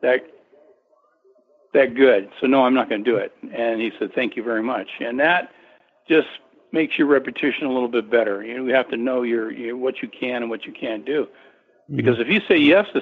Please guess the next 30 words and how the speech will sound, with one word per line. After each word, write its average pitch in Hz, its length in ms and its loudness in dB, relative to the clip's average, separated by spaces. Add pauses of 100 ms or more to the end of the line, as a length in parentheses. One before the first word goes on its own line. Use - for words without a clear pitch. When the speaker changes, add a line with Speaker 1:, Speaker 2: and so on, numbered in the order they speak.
Speaker 1:
something 127 280 -2
and 120 140 -4
you 117 120 -2
can't 123 380 -4
do 135 160 4
it, 180 220 4 (840)
the 120 100 0
community 160 440 4
is 131 120 0
so 147 140 4
small 170 560 2 (240)
that, 131 180 2
it, 139 280 0
you 143 120 -2
know, 131 200 -2
the 131 160 -2
word 131 280 4
gets 131 200 -2
around 131 320 -2
quickly. 104 680 -4 (720)
Speaker 2:
Mm-hmm. 117 400 0 (500)
Speaker 1:
You 107 80 -6
know, 101 160 -6 (120)
so 113 80 0
you 113 100 -4
just 127 260 -6
don't 101 280 -4
do 101 140 -2
it, 95 140 -8
no. 101 400 -10